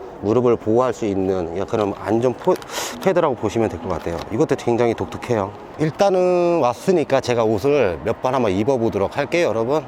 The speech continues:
예, 평소에 입어보지 못해서 답답했는데 제가 한번 좀 인기 있는 걸로 한번 몇 개 입어보도록 하겠습니다. 어, 예, 일단 지금 사이즈가 없어서 백 사이즈를 입었는데요. 이런 느낌? 음,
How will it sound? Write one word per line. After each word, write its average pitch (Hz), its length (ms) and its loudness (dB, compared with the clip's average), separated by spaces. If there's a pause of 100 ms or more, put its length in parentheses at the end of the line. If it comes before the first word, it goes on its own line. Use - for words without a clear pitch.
(100)
예, 110 100 -2
평소에 156 380 0 (160)
입어보지 131 400 2
못해서 107 380 -2
답답했는데 104 760 -2 (100)
제가 101 200 -4
한번 101 360 -2
좀 92 100 -4
인기 131 320 0
있는 123 240 2
걸로 92 220 0
한번 87 200 -4
몇 82 140 -6
개 98 80 -2
입어보도록 90 460 -2
하겠습니다. 90 500 -8 (320)
어, 135 140 2
예, 113 160 4
일단 151 800 2
지금 113 140 -4
사이즈가 202 380 2
없어서 117 480 0
백 123 200 -2
사이즈를 139 400 2
입었는데요. 104 540 2
이런 110 280 2
느낌? - 300 -8 (1500)
음, 82 500 -2